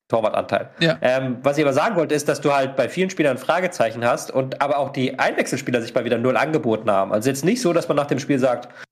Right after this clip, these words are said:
Speaker 1: ja, dann nächstes Mal Werner von Anfang an oder nächstes Mal, ähm, Volland von Anfang an. Sondern höchstens noch Musiala, wie er gesagt hat. Der Junge ist aber auch jung und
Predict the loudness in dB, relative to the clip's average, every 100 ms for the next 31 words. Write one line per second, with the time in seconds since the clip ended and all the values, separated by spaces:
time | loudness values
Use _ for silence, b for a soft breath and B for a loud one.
0 | _ 0 0 2 0 0 0 0 0 0
1 | 0 2 2 2 0 0 -2 0 0 2
2 | 2 0 2 0 0 -2 0 2 2 0
3 | -4 B B B _ 0 2 2 0 -4
4 | -8 -10 -16 _ _ _ _ -4 -2 -2
5 | 0 -2 0 -2 0 -2 -4 _ _ _
6 | -2 0 2 2 0 0 0 0 2 2
7 | 2 2 0 2 0 0 0 -2 0 0
8 | 2 0 0 2 2 2 0 0 2 0
9 | -2 -2